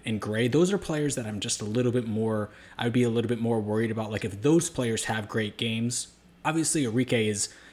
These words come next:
you know, definitely capable of beating you by herself, but she's also extremely capable of, of taking them out of the game by herself, or, or at least kind of putting them in, in a less than optimal position.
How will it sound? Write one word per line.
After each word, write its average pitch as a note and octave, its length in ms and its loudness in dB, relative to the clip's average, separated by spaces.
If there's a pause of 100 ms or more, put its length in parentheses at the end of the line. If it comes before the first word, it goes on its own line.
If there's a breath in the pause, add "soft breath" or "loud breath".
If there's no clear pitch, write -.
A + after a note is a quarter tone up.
you C3+ 80 2
know, A#2 80 4
definitely C#3 320 2
capable C3+ 520 0
of G#2 140 -2
beating A#2 320 2
you A#2 260 0 (100)
by A2+ 180 0
herself, A2+ 520 -2
but G#2 220 -2 (280 loud breath)
she's C3 200 2
also B2 480 0
extremely D#3+ 480 4
capable A2+ 420 0
of, G#2 120 0
of C3 200 -2
taking C3 300 0
them A2 120 0
out A#2+ 160 4
of B2+ 60 -2
the C3+ 60 2
game C3+ 220 2
by C3+ 180 4
herself, C#3+ 440 -2 (400 loud breath)
or, A2 220 2
or A2+ 140 2
at A2 60 0
least A#2 180 2
kind A#2 160 0
of G2 80 -4
putting A#2+ 240 2
them A2+ 160 2
in, A2 240 0
in A2+ 160 -2
a G#2+ 80 -2
less G#2+ 200 -2
than A2 120 -6
optimal G#2+ 400 -4
position. A#2+ 580 0